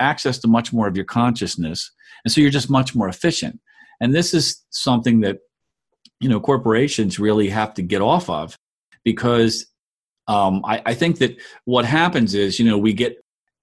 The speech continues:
we take the, the number of employees and we get rid of ten of them and give their jobs to other people. So they're doing, now they're doing two things at once in this idea that, well,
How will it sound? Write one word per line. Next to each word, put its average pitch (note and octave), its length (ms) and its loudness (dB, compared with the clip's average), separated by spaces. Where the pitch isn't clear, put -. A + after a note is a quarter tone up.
we A#2+ 160 0
take C#3+ 300 0
the, A2 180 0
the G#2 520 -4
number B2 280 2
of G#2+ 80 0
employees A#2+ 560 2
and A2+ 120 2
we A#2 100 2
get C3 140 0
rid C3+ 120 2
of A#2 120 -2
ten F3 220 0
of A#2 80 -2
them G#2+ 180 0
and G#2+ 100 0
give A2 200 0
their C#3 180 2
jobs A#2 420 0
to - 140 -4
other A2+ 220 0
people. C3+ 360 0
So A#2 140 -2
they're A2+ 120 2
doing, A2+ 300 2
now C#3 180 4
they're A2+ 100 0
doing A2 200 -2
two G#3 240 2
things F#2 380 -2
at D#2+ 80 -12
once D#2 400 -8
in C3 140 4
this B2 220 2
idea C3 540 4
that, G#2+ 220 -2
well, A#2+ 380 2